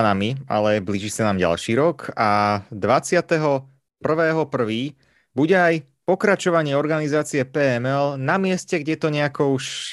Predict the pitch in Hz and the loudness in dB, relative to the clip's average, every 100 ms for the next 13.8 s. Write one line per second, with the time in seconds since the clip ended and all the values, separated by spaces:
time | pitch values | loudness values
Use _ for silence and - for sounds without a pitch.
0 | - - 139 147 135 135 123 120 107 _ | -10 -4 -2 -2 0 0 2 0 -4 _
1 | - 110 107 - 101 107 - 110 98 107 | -2 0 0 -4 0 0 2 2 2 0
2 | 107 101 92 - 135 147 139 135 127 123 | 0 0 0 2 2 2 0 0 0 2
3 | 135 135 123 127 135 135 139 127 123 123 | 0 -2 -4 -2 -4 -4 -2 0 0 -2
4 | - - 127 143 135 147 151 151 160 160 | -12 -6 -4 -2 -2 -2 -2 0 0 2
5 | 196 196 180 170 165 139 151 147 143 135 | 2 2 2 0 -2 0 0 2 0 0
6 | 147 135 131 120 107 104 101 110 151 - | 0 2 2 0 0 0 0 -2 -4 0
7 | 165 147 139 135 127 123 120 123 120 120 | 0 0 0 0 2 2 0 -2 -2 -2
8 | 113 110 120 117 107 - - 92 90 120 | -4 -4 0 0 0 -6 -14 -10 -2 2
9 | 151 156 143 139 135 - 107 127 120 123 | 2 2 0 -2 -6 -6 0 0 2 2
10 | 113 - - - _ - 208 165 - - | 0 -4 -20 -20 _ -2 0 0 -4 -14
11 | - _ _ 117 107 98 135 143 135 123 | -20 _ _ 0 0 0 -2 0 0 0
12 | - _ _ - 160 175 - 151 147 131 | -6 _ _ -4 -2 0 2 2 2 2
13 | 139 135 123 113 104 131 110 | 2 2 0 0 0 0 0